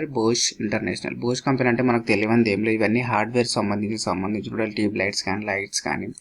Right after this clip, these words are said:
అలాగే డ్రిల్లింగ్ మిషన్స్, ఇలాంటివన్నీ చే-, ఇలా చాలా ప్రొడక్ట్స్ ఉన్నాయి. So, వీళ్ళది ఒక యాప్ వచ్చిందనమాట. So, వీళ్ళ ప్రొడక్ట్స్ మొత్తం యాప్‌ను, ఆ, డిజైన్, డిజైన్ చేసిందనమాట. ఈ యాప్‌ని ఇన్‌స్టాల్ చేపియాలన్నమాట.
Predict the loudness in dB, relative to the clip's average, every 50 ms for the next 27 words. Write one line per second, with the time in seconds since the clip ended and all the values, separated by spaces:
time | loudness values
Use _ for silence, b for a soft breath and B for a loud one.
0 | B B B B B B -4 -2 -2 -2 -2 -2 -2 -2 -2 -2 -2 0 2 2
1 | 4 4 4 2 2 0 0 -2 -2 -2 -2 -2 0 0 0 0 -2 -2 -2 -2
2 | 0 0 0 -2 -4 -2 -2 -4 -2 -2 -2 -2 0 0 0 -2 -2 -4 -4 -2
3 | -2 0 2 2 2 2 0 -2 -4 -4 -4 -4 -4 -6 -8 -10 -14 B B B
4 | B B B B _ -6 0 0 2 2 2 0 0 -2 -2 -4 -2 -2 -2 0
5 | 0 2 2 4 4 4 2 2 0 -2 -2 0 0 0 0 0 0 -2 -2 0
6 | 2 2 2 2 2 0 -2 -4 -4 -6 -6 -4 -4 -2 0 0 2 2 0 2
7 | 2 2 2 2 2 0 0 -2 -2 -2 -2 -4 -4 -4 -2 0 2 2 2 0
8 | -2 -4 -4 -2 -2 -2 -4 -4 b b b b b b _ -2 -2 0 0 0
9 | 0 0 2 0 0 -2 -4 -4 -2 -2 0 2 2 2 4 2 2 0 -2 -6
10 | -8 -6 -4 -4 -2 -2 -2 0 0 0 0 0 2 2 2 2 2 0 0 0
11 | -2 -2 -2 -2 -4 -4 -2 -4 -4 -2 -4 -6 -8 -8 -8 -8 -8